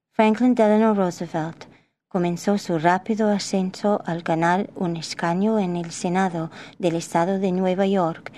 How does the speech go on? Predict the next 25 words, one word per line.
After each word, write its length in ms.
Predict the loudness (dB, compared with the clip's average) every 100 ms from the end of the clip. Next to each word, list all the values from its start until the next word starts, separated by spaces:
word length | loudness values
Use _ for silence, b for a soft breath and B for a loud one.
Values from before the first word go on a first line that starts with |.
| B B -4
en 200 | -2 0
mil 360 | 2 2 0
novecientos 800 | -2 -4 -8 -4 -2 -2 -2 -2 -2 -2
diez, 480 | -4 -4 -8 -16 -20 _ _ _ _ _
y 180 | 2 4
al 120 | 6
abogar 500 | 6 4 6 6 4
por 200 | 2 2
el 180 | 2 2
tipo 300 | 2 2 2
de 140 | 2 2
reformas 680 | 2 2 4 4 4 0
progresistas 1000 | -2 0 0 -2 -2 -2 0 0 0 0
que 140 | -4 -2
su 160 | -4
primo 320 | 0 2 4
lejano, 640 | 2 0 2 4 4 2 -2 B B B
Theodore 420 | 2 2 2 2
Roosevelt, 600 | 2 0 -2 0 2 0 -4 B B
había 380 | 0 2 2 0
propuesto. 680 | -2 0 0 -2 -8 -10 -10 -20 _ _ _ _ _ _
En 260 | 2 4 6
mil 300 | 6 6 6
novecientos 760 | 4 2 -2 0 2 2 2 0 2
doce 580 | 2 2 -2 -4 -4